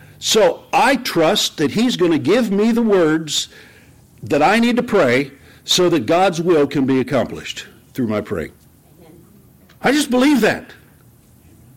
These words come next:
Why? 'Cause the verse says to. We have this, and we know that when we pray, he's gonna get involved.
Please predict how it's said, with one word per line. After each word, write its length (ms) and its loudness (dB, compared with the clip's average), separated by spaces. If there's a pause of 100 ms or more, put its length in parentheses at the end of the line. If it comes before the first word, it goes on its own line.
(220)
Why? 380 2 (760)
'Cause 180 -2
the 60 -2
verse 220 -2
says 280 0
to. 260 -2 (840)
We 220 0
have 260 0
this, 400 -4 (680)
and 160 0
we 140 2
know 420 2 (1500)
that 240 -2
when 260 0
we 140 0
pray, 380 -2 (1300)
he's 340 -4
gonna 180 0
get 160 -2
involved. 480 -2